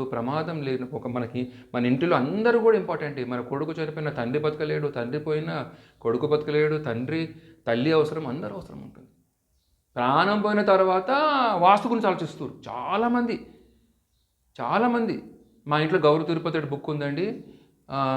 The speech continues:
ఇట్లా జరిగిందండి, అసలు ఎట్లా జరిగిందో ఏమో తెలియదు, మీరు వచ్చి చూడండి." ఇప్పుడు నేను వస్తే నేను ఏం చేయగలుగుతా? మరొక ప్రమాదాన్ని అరకట్-, అరికట్టగలుగుతా,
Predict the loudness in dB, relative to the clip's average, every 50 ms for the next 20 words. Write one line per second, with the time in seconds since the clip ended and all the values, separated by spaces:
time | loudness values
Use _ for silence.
0 | 0 0 0 -2 -2 -2 -2 -4 -4 -4 -4 -4 -2 -2 -2 -2 -2 -2 -2 -2
1 | -2 -2 -4 -4 -4 -6 -8 -8 -6 -6 -4 -4 -4 -4 -4 -4 -2 -4 -4 -4
2 | -6 -6 -6 -4 -4 -4 -4 -4 -4 -4 -4 -6 -6 -6 -6 -8 -8 -10 -10 -8
3 | -8 -8 -10 -10 -12 -12 -14 -14 -18 -20 -20 _ -20 -20 _ _ _ _ _ _
4 | _ _ _ -8 -4 -2 0 2 4 4 4 2 2 0 -2 -2 -2 0 0 0
5 | 0 0 0 -2 -2 -2 0 2 2 2 2 2 2 0 0 -2 -2 -6 -6 -8
6 | -10 -14 -18 -20 _ _ _ _ _ _ _ _ _ _ _ _ _ _ _ _
7 | _ _ _ _ _ _ _ _ _ _ _ _ _ -4 0 4 6 6 6 6
8 | 6 4 4 6 4 4 6 4 4 4 2 0 0 0 2 2 4 4 4 2
9 | 0 0 -2 -10 -14 -12 -6 -2 -2 0 0 2 2 2 4 4 4 4 2 2
10 | 0 -2